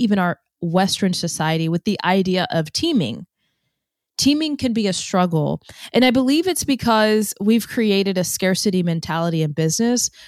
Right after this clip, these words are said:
where there's not enough. There's not enough promotions to go around. There's not enough praise, not enough seats at the table, and not enough recognition. So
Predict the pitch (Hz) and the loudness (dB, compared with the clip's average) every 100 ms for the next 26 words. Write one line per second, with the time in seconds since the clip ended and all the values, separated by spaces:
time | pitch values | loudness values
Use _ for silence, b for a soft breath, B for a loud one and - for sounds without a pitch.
0 | B 208 208 185 170 185 175 165 165 127 | B 2 4 4 2 2 2 0 0 -2
1 | - - - 190 180 190 190 185 180 170 | -4 -10 -4 -2 0 0 0 2 0 -2
2 | - _ - 185 185 202 - 208 - 190 | -10 _ -4 0 2 0 0 -4 -2 -2
3 | 196 185 180 175 175 175 170 _ _ - | 0 2 2 2 2 -2 -6 _ _ -8
4 | 185 185 175 170 156 - 220 214 190 190 | -6 -2 -2 -2 -4 0 4 6 6 4
5 | - b b b b - 190 190 170 - | 0 b b b b -2 0 2 0 0
6 | 208 - 170 139 - 208 202 190 185 B | 0 0 -2 -2 2 4 6 4 2 B
7 | B B 202 196 202 214 214 190 190 196 | B B 2 4 4 2 2 0 0 0
8 | 180 226 - 107 - - _ _ - 226 | 0 0 0 -4 -8 -18 _ _ 0 2
9 | 208 196 | 4 2